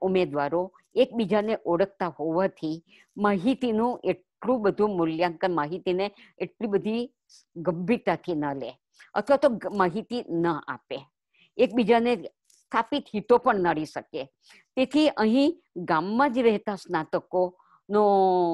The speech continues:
આપણને થોડો ખોટ જઈ શકે. ગામમાં સ્ન-, રહેતા સ્નાતકોથી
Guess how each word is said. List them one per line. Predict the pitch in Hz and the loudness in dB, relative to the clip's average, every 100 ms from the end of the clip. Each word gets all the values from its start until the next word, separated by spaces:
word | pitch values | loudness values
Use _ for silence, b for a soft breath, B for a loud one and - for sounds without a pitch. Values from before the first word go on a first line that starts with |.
| 156 - 220 - | -4 -10 -18 -14
આપણને | 156 - 180 180 175 175 175 170 160 _ _ | -6 -2 0 2 2 2 0 -2 -6 _ _
થોડો | 185 175 165 180 _ _ _ _ _ _ _ _ | -2 0 0 -6 _ _ _ _ _ _ _ _
ખોટ | - 254 147 | 4 4 2
જઈ | 180 165 | -2 -2
શકે. | - - 151 139 b b b | -4 -8 -10 -10 b b b
ગામમાં | 170 151 196 202 240 240 | -14 -2 -2 2 0 -2
સ્ન-, | - 190 196 - _ - 180 | -8 -8 -8 -8 _ -10 -2
રહેતા | 190 185 202 | 0 2 0
સ્નાતકોથી | 180 175 160 190 - 185 202 208 | -2 -4 -2 -2 -2 -4 -4 -6